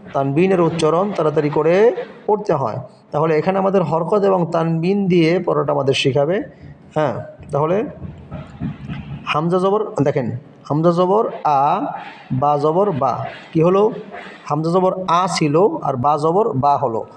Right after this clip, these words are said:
তাহলে আ বা, হামজা জবর আ ছিল আর বা জবর বা হলো। কি হলো? আ বা। দাল আলিফ দুই জবর দান। কি হলো? আ বা দান। আবারও দেখাচ্ছি, হামজা জবর আ, বা জবর বা। কি হলো?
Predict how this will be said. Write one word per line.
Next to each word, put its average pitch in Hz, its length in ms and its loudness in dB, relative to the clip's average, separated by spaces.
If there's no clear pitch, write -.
তাহলে 156 400 2
আ 185 280 0
বা, 151 380 -2
হামজা 156 200 0
জবর 175 240 2
আ 151 180 0
ছিল 180 420 2
আর 151 100 2
বা 139 180 2
জবর 175 320 2
বা 143 160 2
হলো। 135 180 -2
কি 147 140 0
হলো? 185 240 2
আ 143 200 2
বা। 120 260 2
দাল 208 260 2
আলিফ 180 340 0
দুই 156 160 2
জবর 185 380 2
দান। 123 400 2
কি 165 100 0
হলো? 190 240 2
আ 139 200 2
বা 156 360 0
দান। 123 300 0
আবারও 139 280 2
দেখাচ্ছি, 170 520 0
হামজা 143 340 0
জবর 165 340 2
আ, 143 460 2
বা 131 380 2
জবর 165 300 0
বা। 127 400 0
কি 156 100 0
হলো? 196 240 4